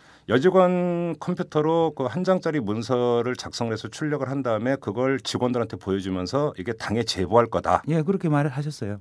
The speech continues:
Speaker 2: 예.
Speaker 1: 여론의 흐름을 바꾸기 위해서
Speaker 2: 예, 예, 예.
Speaker 1: 그렇게 이야기를 했어요.
Speaker 2: 예, 예.
Speaker 1: 그리고 그걸 들고 나갔습니까?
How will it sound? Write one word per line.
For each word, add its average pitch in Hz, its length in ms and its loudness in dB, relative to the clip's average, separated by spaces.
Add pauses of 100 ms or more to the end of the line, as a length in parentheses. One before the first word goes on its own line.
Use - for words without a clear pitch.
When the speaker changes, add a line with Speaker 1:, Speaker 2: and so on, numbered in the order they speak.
Speaker 2:
예. 90 180 -8
Speaker 1:
여론의 123 340 4
흐름을 139 300 0
바꾸기 98 520 -2
위해서 90 440 2
Speaker 2:
예, 95 40 -2
예, 87 240 -6
예. 87 60 -10
Speaker 1:
그렇게 143 300 0
이야기를 110 340 0
했어요. 120 280 -2
Speaker 2:
예, 101 100 -2
예. 90 40 -4
Speaker 1:
그리고 151 320 4
그걸 156 180 0
들고 120 260 0
나갔습니까? 117 680 0